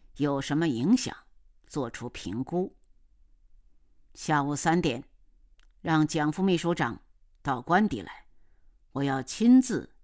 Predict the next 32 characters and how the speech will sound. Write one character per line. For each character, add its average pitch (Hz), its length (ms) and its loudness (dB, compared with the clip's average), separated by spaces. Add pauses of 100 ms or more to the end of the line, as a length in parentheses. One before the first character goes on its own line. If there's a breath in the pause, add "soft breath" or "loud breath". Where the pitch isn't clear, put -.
(160)
听 135 320 -2
他 120 180 -8
的 - 100 -12
报 95 220 -10
告。 - 300 -12 (1160)
”“是， - 320 2 (640)
我 151 140 -4
现 202 200 0
在 208 120 2
就 196 80 4
去 202 100 0
办。” 208 220 4 (1080)
侍 - 180 2
卫 156 180 2
官 196 260 0
敬 285 220 4
礼 214 120 2
以 196 120 -2
后 - 360 -6 (160)
转 127 320 -2
身 165 320 -2
离 117 200 -6
去。 - 320 -4 (1040 loud breath)
蒋 226 240 2
介 294 160 2
石 139 440 -6 (400)
目 277 200 10
视 196 160 -2
着 165 180 2
侍 - 160 -2
卫 156 180 0
官 175 360 -2